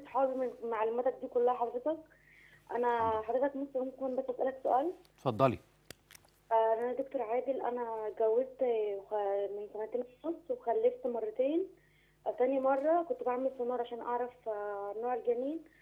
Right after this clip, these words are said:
Speaker 1: قال لي: "انت عندك ورم ليفي". انا مش عارفه حضرتك ال-، انا سالت الدكتور: "يعني ايه ورم ليفي؟" قال لي: "ولا كأنك سمعتي حاجه". كنت عايزه
Speaker 2: مم.
Speaker 1: اسال حضرتك، هو الكلام ده صح ولا، ولا
Speaker 2: وحضرتك
Speaker 1: أروح
Speaker 2: ال-،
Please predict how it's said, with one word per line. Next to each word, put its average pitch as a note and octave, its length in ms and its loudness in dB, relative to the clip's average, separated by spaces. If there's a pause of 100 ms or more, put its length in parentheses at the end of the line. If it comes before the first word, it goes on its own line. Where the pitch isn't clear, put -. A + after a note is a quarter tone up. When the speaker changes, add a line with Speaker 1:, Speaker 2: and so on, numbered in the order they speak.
(280)
Speaker 1:
قال A#3+ 120 2
لي: C4 60 0
"انت B3+ 140 -4
عندك A#3+ 340 -2
ورم A#3+ 220 2
ليفي". G#3+ 340 -4 (1500)
انا A#3 140 0
مش A#3+ 100 -2
عارفه B3 220 -2
حضرتك B3 320 0
ال-، - 200 2
انا A#3+ 200 2
سالت - 240 2 (100)
الدكتور: - 200 0
"يعني G#3 200 -2
ايه A#3 80 4
ورم C4 240 10
ليفي؟" C#4 300 0
قال B3+ 200 4
لي: C4 80 10
"ولا C4 160 8
كأنك B3+ 380 -4
سمعتي A#3 320 -8
حاجه". F#3+ 320 -10 (420)
كنت A#3+ 40 6
عايزه B3 120 6
Speaker 2:
مم. - 80 -4
Speaker 1:
اسال B3 100 2
حضرتك، A3+ 440 -2
هو G#3 80 2
الكلام A#3+ 320 0
ده B3+ 160 -4
صح C4+ 220 -8
ولا، G#3 380 -6 (480)
ولا - 200 8
Speaker 2:
وحضرتك B2 240 8
Speaker 1:
أروح - 120 2
Speaker 2:
ال-، C#3 60 4